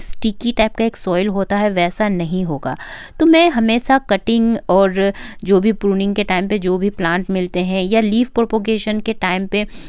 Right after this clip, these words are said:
जो अच्छा प्लांट या पब्स बनते हैं उनको मैं इसी सॉइल में लगाती हूँ। तो ये सॉइल आप लोग ज़रूर ट्राई कीजिए, काफ़ी अच्छा रिजल्ट आपको मिलेगा।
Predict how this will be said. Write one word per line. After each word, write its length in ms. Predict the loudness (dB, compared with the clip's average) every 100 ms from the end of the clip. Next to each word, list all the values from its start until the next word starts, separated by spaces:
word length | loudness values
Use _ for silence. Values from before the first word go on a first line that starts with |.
| -12 0
जो 140 | 2
अच्छा 500 | 2 0 0 4 4
प्लांट 460 | 2 0 2 0 0
या 120 | -2
पब्स 360 | 0 0 0
बनते 380 | -2 -2 0 -2
हैं 100 | -2
उनको 320 | 0 0 4
मैं 120 | 4 4
इसी 340 | 0 -2 -2
सॉइल 380 | 0 0 0 0
में 100 | 0
लगाती 260 | 0 -2 -4 -4
हूँ। 200 | -2 -4 -6 -12 2
तो 60 | 4
ये 200 | 6 4
सॉइल 320 | 2 2 2
आप 220 | 0 0
लोग 140 | 0
ज़रूर 380 | 2 0 2 2 2
ट्राई 300 | 2 2 0
कीजिए, 500 | -2 -4 -2 -2 0
काफ़ी 400 | 0 -2 -2 -4
अच्छा 360 | -4 0 0
रिजल्ट 440 | 0 0 0 0 0
आपको 280 | 0 -2
मिलेगा। 520 | -2 -2 -2 0 -2